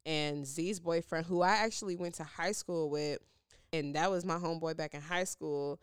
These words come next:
So let's come up with a name for him. CeeLo. Sorry. But anyways, so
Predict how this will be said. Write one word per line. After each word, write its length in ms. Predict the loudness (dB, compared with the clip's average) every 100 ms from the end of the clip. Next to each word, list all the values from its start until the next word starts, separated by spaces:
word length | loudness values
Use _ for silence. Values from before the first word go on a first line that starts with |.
| -16 _ -6
So 680 | 4 6 6 4 2 0 -4 -12 _ _ _ -6
let's 220 | 0 0
come 160 | 2 2
up 80 | 2
with 100 | 2
a 60 |
name 240 | 0 -2 -4
for 160 | -6
him. 400 | -4 -4 -4 -8 -10 -14 -14 _ _
CeeLo. 640 | -8 -4 -2 -2 -4 -6 -12 _ _ _ _ _ _ _ _ _ _ _ _ _ _ _ _ -20 -20 _ _ _ _ _ _
Sorry. 480 | -8 -6 -6 -8 -14 -20 _ _ 2
But 220 | 6 6
anyways, 540 | 6 4 2 0 -4 -10 -20 -16
so 560 | 4 10 12 12 8